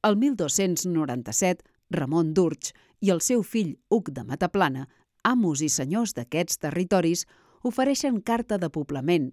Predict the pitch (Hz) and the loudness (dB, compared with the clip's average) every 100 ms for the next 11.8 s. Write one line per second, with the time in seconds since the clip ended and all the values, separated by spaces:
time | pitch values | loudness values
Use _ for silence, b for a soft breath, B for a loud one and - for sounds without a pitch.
0 | - 156 131 127 127 190 175 175 - B | -6 -8 -8 -8 0 0 2 0 -4 B
1 | B _ - - 285 202 170 135 190 180 | B _ -2 0 -2 -2 -4 -2 2 2
2 | 165 - 170 160 240 233 233 190 - 123 | 0 -4 -4 0 0 0 0 -2 -4 -4
3 | 151 135 131 131 165 165 151 127 b b | -2 -2 -4 -2 0 2 2 0 b b
4 | _ - 196 175 170 185 214 190 147 147 | _ -2 0 2 2 0 0 -2 -2 -2
5 | 131 147 170 170 - - 170 147 123 - | -4 -2 0 0 -4 -12 -8 -8 -6 -6
6 | 151 175 160 143 165 139 123 120 170 170 | -2 0 -2 -4 -6 -8 -6 0 0 0
7 | - _ 135 147 165 139 131 139 139 147 | -8 _ -6 0 0 0 -2 -2 -2 -2
8 | 156 151 117 - _ _ _ _ _ _ | 0 -2 -4 -12 _ _ _ _ _ _
9 | _ 202 185 190 190 - 185 233 233 208 | _ 0 2 2 0 0 0 0 2 2
10 | 190 - 202 233 233 _ 185 170 - 202 | 0 -2 0 0 -4 _ -2 -2 -2 -6
11 | 214 220 196 190 180 175 123 - | -4 -2 0 0 0 0 -4 -8